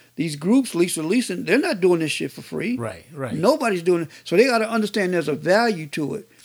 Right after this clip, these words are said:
Speaker 2: Right.
Speaker 1: And the other thing that if you charge, if people that do this undercut and five tickets for, you
Speaker 2: Yeah.
Speaker 1: know, and all of that kind of
Speaker 2: <laughs> Yeah,
Speaker 1: hustle
Speaker 2: yeah, yeah.
Speaker 1: type stuff, trying to get people to buy, that's a desperation move.
Speaker 2: Yes.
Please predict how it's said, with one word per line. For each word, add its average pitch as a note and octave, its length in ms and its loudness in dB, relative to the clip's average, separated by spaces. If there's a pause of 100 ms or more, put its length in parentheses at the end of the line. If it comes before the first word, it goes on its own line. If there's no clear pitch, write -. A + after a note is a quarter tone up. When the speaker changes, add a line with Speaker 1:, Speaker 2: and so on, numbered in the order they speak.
Speaker 2:
Right. F#2+ 200 -14
Speaker 1:
And F3+ 140 0
the F3+ 100 0
other A3+ 200 4
thing A3 260 0
that G3 180 2
if - 180 -6
you E3+ 80 -6
charge, F#3 560 0 (540)
if G3 300 -6
people B3+ 260 4
that E3+ 220 0
do F#3 140 0
this E3 260 -2
undercut F#3 560 0
and D3+ 480 -10 (200)
five F#3 500 2
tickets F#3 280 -2
for, C#3+ 180 -12 (460)
you F3+ 140 -4
Speaker 2:
Yeah. E3+ 80 -6
Speaker 1:
know, - 20 -16 (280)
and D#3+ 320 -4
all F3+ 220 4
of F#3+ 80 2
that F#3+ 160 4
kind G3 200 0
of - 40 2
Speaker 2:
<laughs> - 40 0
Yeah, G3+ 80 4
Speaker 1:
hustle G#3 260 2
Speaker 2:
yeah, G3+ 80 -4
yeah. G#3+ 60 4
Speaker 1:
type G3+ 120 2
stuff, A3 300 2 (360)
trying G3+ 200 4
to G3 60 2
get F#3 160 0
people F#3+ 200 -2
to F3 60 -2
buy, G3 260 2 (500)
that's - 200 -4
a - 40 -4
desperation F#3+ 840 2
move. A#3+ 360 2
Speaker 2:
Yes. B3+ 80 -2